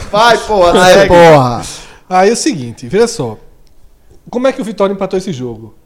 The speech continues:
Speaker 3: Começa o jogo, bate o escanteio, é de Carlos.
Speaker 1: Exato.
Speaker 3: Vem, os gols do Vitória só saem assim.
Speaker 1: Fez um gol de, de cabeça na barca do pênalti.
Speaker 3: É. Aí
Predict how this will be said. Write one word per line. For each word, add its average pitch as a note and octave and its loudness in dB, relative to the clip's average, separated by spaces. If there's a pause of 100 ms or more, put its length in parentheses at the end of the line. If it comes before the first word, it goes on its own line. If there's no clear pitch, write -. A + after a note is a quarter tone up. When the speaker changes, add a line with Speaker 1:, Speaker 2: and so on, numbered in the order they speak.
(140)
Speaker 3:
Começa A#3 -8
o A3+ -6
jogo, D3 -8
bate G3 -2
o - -14
escanteio, E3+ -4
é G3 -2
de A3+ -8
Carlos. C#3+ -8 (320)
Speaker 1:
Exato. G2 -4
Speaker 3:
Vem, G3+ -6 (120)
os B3+ -6
gols A3+ 0
do - -8
Vitória G3+ -4
só C#4+ -10
saem A#3 -10
assim. - -14
Speaker 1:
Fez F3+ 0
um G3+ -4
gol D#3+ 0
de, G#3+ -4 (120)
de D#3 -4
cabeça F#3 0
na G3 -2
barca F#3 -2
do G#3+ -2
pênalti. D3+ -2
Speaker 3:
É. C#3+ -2 (340)
Aí D#4+ -2